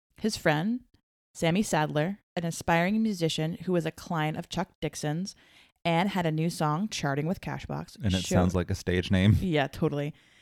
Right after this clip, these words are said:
Speaker 1: Showed up to grab dinner. So the two men head out to grab a late-night dinner at a nearby Music Row restaurant around nine P M. After dinner, Sammy needed to make a phone call to his parents,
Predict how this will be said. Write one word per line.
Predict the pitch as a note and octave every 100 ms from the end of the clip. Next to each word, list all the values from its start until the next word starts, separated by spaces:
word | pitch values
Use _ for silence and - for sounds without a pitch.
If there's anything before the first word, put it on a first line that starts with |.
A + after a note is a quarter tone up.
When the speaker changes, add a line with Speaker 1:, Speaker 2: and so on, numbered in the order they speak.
| - _
Speaker 1:
Showed | - G#3+
up | G3+ -
to | F#3
grab | D3+ -
dinner. | F3 G#3 A#2 - _ _ _ _ _ _ _ _ _
So | - A#3+
the |
two | A3 D#4+
men | C4+ B3 B3
head | G#3+ F#3+
out | F#3+
to | F#3+
grab | F3+ E3
a |
late-night | D3+ D#3+ - F3+ C#3+
dinner | E3+ E3
at | D#3+
a | D3+
nearby | D#3 D#3 D#3+ D#3
Music | D3+ D#3+ F3
Row | F3+
restaurant | D#3 D3 - D#3 -
around | B3+ C#4 C4
nine | F#3+ G3+
P | F#3+
M. | D3+ D3+ E3+ - - - - _ -
After | D#3+ G3+
dinner, | F#3+ E3+ G#3 C4+ _ _ _
Sammy | - F3+ F3
needed | F3 E3+
to | F3
make | E3
a | -
phone | - D#3
call | D#3+ D#3 F3
to | G#3
his | -
parents, | E3 C3 C#3+ - -